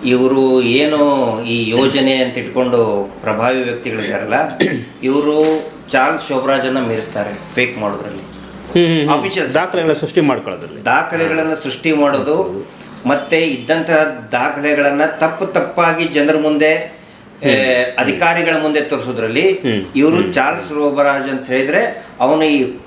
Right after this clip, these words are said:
Speaker 1: ಫ್ರಾಡ್, ಫ್ರಾಡ್ಸ್ಟರ್ ಜಗತ್ತಿನಲ್ಲಿ,
Speaker 2: ಹ್ಮ್.
Speaker 1: ಅಂಡರ್‌ವರ್ಲ್ಡ್ ನಲ್ಲಿ,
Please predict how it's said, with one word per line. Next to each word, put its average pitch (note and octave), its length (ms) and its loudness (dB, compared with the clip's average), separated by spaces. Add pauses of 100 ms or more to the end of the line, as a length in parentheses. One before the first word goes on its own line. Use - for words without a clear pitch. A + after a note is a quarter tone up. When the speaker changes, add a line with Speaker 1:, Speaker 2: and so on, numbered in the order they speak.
(120)
Speaker 1:
ಫ್ರಾಡ್, F3+ 600 2
ಫ್ರಾಡ್ಸ್ಟರ್ F#3+ 640 2 (340)
ಜಗತ್ತಿನಲ್ಲಿ, C3+ 580 2
Speaker 2:
ಹ್ಮ್. - 100 -10
Speaker 1:
ಅಂಡರ್‌ವರ್ಲ್ಡ್ C3 440 2
ನಲ್ಲಿ, A#2 440 -6